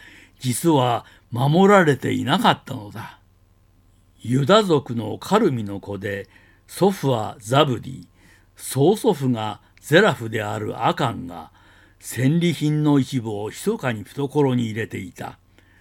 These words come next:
そのために主の激しい怒りが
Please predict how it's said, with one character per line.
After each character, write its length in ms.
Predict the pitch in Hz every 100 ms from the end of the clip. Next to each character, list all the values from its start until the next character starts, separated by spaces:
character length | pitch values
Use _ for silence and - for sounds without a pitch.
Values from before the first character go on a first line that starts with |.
| _ _ _ _
そ 220 | - 131
の 160 | 156 156
た 120 | 143
め 180 | 139 117
に 280 | 104 101 - - _
主 240 | - -
の 180 | 160 120
激 380 | 95 110 165 226
し 380 | - 202 135 107
い 20 |
怒 200 | - 123
り 120 | 113
が 280 | 104 92 90